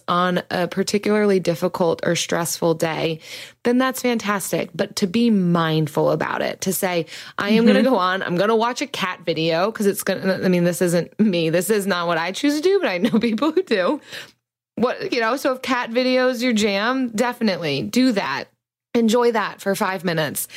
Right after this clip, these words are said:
Speaker 1: and then pull away and engage
Speaker 2: Mm-hmm.
Speaker 1: with something else.
Speaker 2: Yeah. And one,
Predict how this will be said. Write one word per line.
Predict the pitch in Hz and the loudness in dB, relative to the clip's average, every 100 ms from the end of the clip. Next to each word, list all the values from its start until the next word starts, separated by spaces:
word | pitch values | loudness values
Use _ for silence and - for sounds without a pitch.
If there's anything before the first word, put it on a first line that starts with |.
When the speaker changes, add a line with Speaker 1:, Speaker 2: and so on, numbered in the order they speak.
| - - - | -14 -14 -6
Speaker 1:
and | 240 233 226 | 0 4 4
then | 214 214 220 | 4 2 0
pull | 208 208 185 | 2 2 2
away | 170 - - 214 240 - | 2 0 -4 -6 -8 -4
and | 180 175 175 165 - | -2 0 0 0 0
engage | 180 226 220 180 196 | 4 6 6 4 2
Speaker 2:
Mm-hmm. | 170 | -2
Speaker 1:
with | 165 | -2
something | - 160 156 156 160 147 - | -4 -4 -2 -2 0 -2 -4
else. | 156 - - - _ _ 226 | -4 -4 -4 -6 _ _ -2
Speaker 2:
Yeah. | 208 - - | -2 -4 -4
And | 240 220 | -2 2
one, | 233 269 302 311 | 4 4 2 0